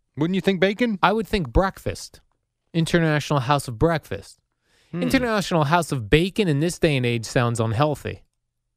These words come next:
Speaker 1: Yeah, but everybody loves bacon, they say. That's like a big, like, advertising campaign, isn't it?
Speaker 2: People do say that.
Speaker 1: Yeah.
Speaker 2: You know who doesn't like, uh, bacon? Vegans.
Speaker 1: Well, that's true. That's,
Speaker 2: Vegetarians.
Speaker 1: that's a very good point, yeah.
Speaker 2: People who like pigs.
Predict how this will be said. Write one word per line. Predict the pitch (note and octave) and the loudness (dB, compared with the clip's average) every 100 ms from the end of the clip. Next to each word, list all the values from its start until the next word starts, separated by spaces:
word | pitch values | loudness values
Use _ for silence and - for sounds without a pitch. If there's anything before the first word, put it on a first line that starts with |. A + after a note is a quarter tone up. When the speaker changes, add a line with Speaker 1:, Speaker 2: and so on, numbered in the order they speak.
| _ _ _ _ _ _ - | _ _ _ _ _ _ -6
Speaker 1:
Yeah, | A3 | -2
but | F3+ | 0
everybody | D#3+ F3 F#3+ E3+ | 0 2 2 0
loves | D#3+ D#3+ C3 | 0 -2 -2
bacon, | D#3+ E3+ D3 | -2 -2 -2
they | G#2 E2 | -4 -6
say. | - D2+ D2 - | -8 -10 -8 -4
That's | C3+ D3+ | -2 -2
like | C#3 | -2
a | D3 | -2
big, | A#2+ D3 D3 A#2 G2 _ _ _ _ _ _ - | 0 -2 -2 -8 -20 _ _ _ _ _ _ -8
like, | A2+ | -2
advertising | B2 D3 E3 - G#2+ F2+ E2+ | 0 0 -2 0 0 0 -4
campaign, | G2 F2 F2+ E2 | -6 -6 -4 -4
isn't | E2+ B2+ | -2 0
it? | E3+ D#3+ | 0 -2
Speaker 2:
People | D3+ C3+ | -2 -2
do | B2+ C3 | -2 -4
say | - A#2+ | -4 -4
that. | G2+ F#2 - _ _ - | -4 -8 -14 _ _ -14
Speaker 1:
Yeah. | B2+ F3+ B2 D2+ B1+ _ _ _ | -8 -6 -6 -6 -10 _ _ _
Speaker 2:
You | C3+ | -4
know | C#3 | -2
who | C#3 | -2
doesn't | B2+ C#3 E3+ | -4 -2 -2
like, | A#2 G#2 - | -4 -6 -6
uh, | A#2+ | -6
bacon? | G#2 G2+ - B2 B2 | -4 -6 -4 -6 -2
Vegans. | E3+ C#3 G2+ G2 - - _ _ _ _ - - - | -4 -4 -8 -12 -18 -20 _ _ _ _ -16 -14 -4
Speaker 1:
Well, | G2+ | 0
that's | G2 G2+ | 0 -2
true. | - - D2+ | -6 -6 -4
That's, | A2 A#2 | -2 -2
Speaker 2:
Vegetarians. | C3 - E3+ B2 F2+ D#2+ | 0 0 2 0 -2 -4
Speaker 1:
that's | D#2+ | -6
a | |
very | D#2+ | -8
good | D2 | -8
point, | - - | -16 -20
yeah. | D#2 | -6
Speaker 2:
People | - A2+ A2 | -4 0 0
who | A#2+ | 0
like | A2+ B2 - | -2 -4 -6
pigs. | - D#3 G2+ G#2+ - | -6 -6 -6 -8 -10